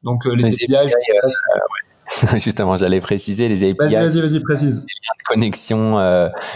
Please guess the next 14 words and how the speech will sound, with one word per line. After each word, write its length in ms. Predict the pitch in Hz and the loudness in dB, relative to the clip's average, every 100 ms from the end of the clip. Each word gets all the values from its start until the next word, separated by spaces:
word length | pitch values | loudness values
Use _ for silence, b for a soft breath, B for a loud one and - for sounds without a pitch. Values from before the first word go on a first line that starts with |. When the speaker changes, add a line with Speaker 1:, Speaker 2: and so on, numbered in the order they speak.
| B | B
Speaker 2:
que 80 | 101 | 0
LinkedIn 440 | 95 98 117 107 | 2 2 2 0
ouvre, 320 | 120 120 107 87 | 0 0 0 -2
hein, 80 | |
pour 200 | 92 98 | -2 0
avoir 180 | 92 95 | 2 2
accès, 480 | 95 - - 107 107 | 0 -2 0 2 2
euh, 80 | 95 | 2
à, 920 | 90 87 87 85 85 87 73 87 78 | 2 2 0 0 -2 -2 -2 -2 -2
à 40 | - | -2
ces 120 | 101 | -2
données. 260 | 95 92 87 _ | 0 0 -2 _
En 60 | 90 | -16
fait, 140 | 87 | -14